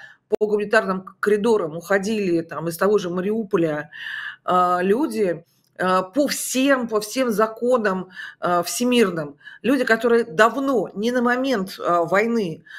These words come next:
а, служили на контракте в армии, в полиции, где там, паспортистками, они, а, обычные гражданские.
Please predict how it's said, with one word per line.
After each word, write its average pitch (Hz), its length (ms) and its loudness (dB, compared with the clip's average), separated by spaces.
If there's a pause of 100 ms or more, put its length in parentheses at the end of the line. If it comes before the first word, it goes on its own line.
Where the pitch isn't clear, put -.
(220)
а, 175 440 0
служили 214 460 -2
на 190 80 -2
контракте 269 460 0
в 226 80 2
армии, 160 340 0
в - 120 -18
полиции, 214 580 0
где 156 140 -6
там, 135 180 -4
паспортистками, 208 960 -4 (480)
они, 277 640 0 (260)
а, 185 220 2
обычные 226 520 0
гражданские. 202 720 0